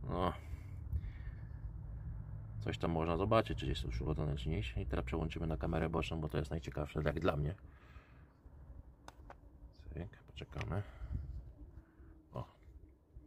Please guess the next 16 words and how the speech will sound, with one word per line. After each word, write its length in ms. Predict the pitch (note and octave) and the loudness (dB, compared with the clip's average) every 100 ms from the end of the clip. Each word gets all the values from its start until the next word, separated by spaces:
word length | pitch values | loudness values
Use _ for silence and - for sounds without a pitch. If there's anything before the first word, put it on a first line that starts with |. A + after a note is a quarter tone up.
| - - - - - - - D#2 | -18 -16 -14 -16 -18 -20 -10 -4
Dobra, 200 | E2 D2+ | -2 -2
to 100 | C#2+ | -2
spróbuję. 480 | - D#2 D#2+ D#2+ - | -2 2 4 4 2
Gdzie 180 | - E2+ | -4 0
my 80 | E2+ | 4
jesteśmy? 420 | - F2 E2 - | 4 4 2 2
O, 120 | E2+ | 2
wysoko. 380 | D2 E2+ D2 - - - - | 2 2 2 0 0 -2 0
Zawory 360 | C#2 D2+ D#2 D2+ | 0 4 4 2
widać. 300 | D2 C#2+ - - | -2 -6 -8 -10
Tu 100 | - | -4
jeszcze 220 | D2 - - | -4 -4 -2
ślady 260 | D#2 D#2+ | 0 2
po 100 | D#2 | 4
moim 200 | D#2 D#2 | 4 4
honowaniu. 520 | - D#2 D#2 E2 E2+ | 2 2 4 2 2